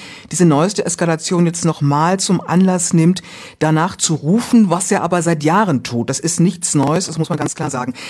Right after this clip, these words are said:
Gleichwohl argumentiert der nato-Generalsekretär eben auf einer anderen Ebene, immer mit dem Verhaltensmuster Russlands seit zweitausendvierzehn. Das hat längst dazu geführt,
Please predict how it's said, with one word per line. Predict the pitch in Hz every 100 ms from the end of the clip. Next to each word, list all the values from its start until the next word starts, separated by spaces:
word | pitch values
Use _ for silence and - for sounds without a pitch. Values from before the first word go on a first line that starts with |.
| - -
Gleichwohl | - 175 175 196 -
argumentiert | 196 190 190 220 196
der |
nato-Generalsekretär | 170 190 180 139 131 175 208 208 202 202 196 - 175
eben | 175
auf | 165 165
einer | 160 -
anderen | 170 196 175 160
Ebene, | 165 190 220 220
immer | 190 175
mit | 170
dem | 160
Verhaltensmuster | 175 - 170 190 233 214 202 214 - 202 196 -
Russlands | 160 196 - 202 202 185
seit | 147 180
zweitausendvierzehn. | - 180 175 165 170 165 170 185 - 175
Das | 165
hat | 147
längst | 131 190 -
dazu | 185 175 170
geführt, | 160 - 170